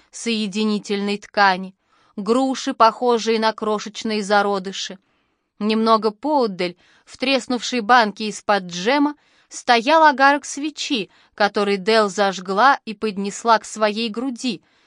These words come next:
чтобы показать мне свой секрет. Воздух был затхлым,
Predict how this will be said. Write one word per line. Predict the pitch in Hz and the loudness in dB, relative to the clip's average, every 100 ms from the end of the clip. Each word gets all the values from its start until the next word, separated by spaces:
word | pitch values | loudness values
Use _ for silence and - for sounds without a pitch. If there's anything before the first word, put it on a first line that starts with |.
| - | -18
чтобы | - 226 214 | -6 -2 0
показать | 208 208 202 185 220 254 233 | -2 0 0 2 2 2 -2
мне | 214 214 | -2 -4
свой | 208 - 170 180 | -6 -8 -8 -8
секрет. | 170 - 190 196 185 151 _ _ _ _ _ _ _ - | -8 -12 -12 -10 -10 -12 _ _ _ _ _ _ _ -16
Воздух | 190 240 339 269 269 254 | -4 0 0 0 -6 -6
был | 233 277 269 - | -4 -2 -2 -6
затхлым, | 202 285 294 196 - 175 160 | -6 2 4 2 -4 -8 -8